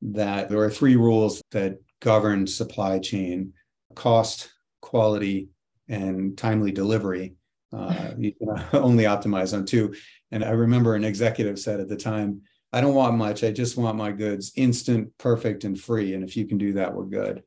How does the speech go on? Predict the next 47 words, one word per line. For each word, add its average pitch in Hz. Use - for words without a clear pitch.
So 127
that's 165
the -
pressures 104
that, 104
that 107
go 120
between 110
buyer 107
and 95
supplier. 104
And 117
then 135
you 135
got 127
a 113
guy 170
like 139
me 127
coming 95
in 92
and 101
saying, 110
"Okay, 120
but 110
we 120
need 139
to 123
worry 117
about 104
workforce 127
conditions 104
and 104
climate 131
change 101
and 101
safety, 107
et 95
cetera." 107
And 120
honestly, 123
there 117
wasn't 127
much 104
room 120
for 101
that. -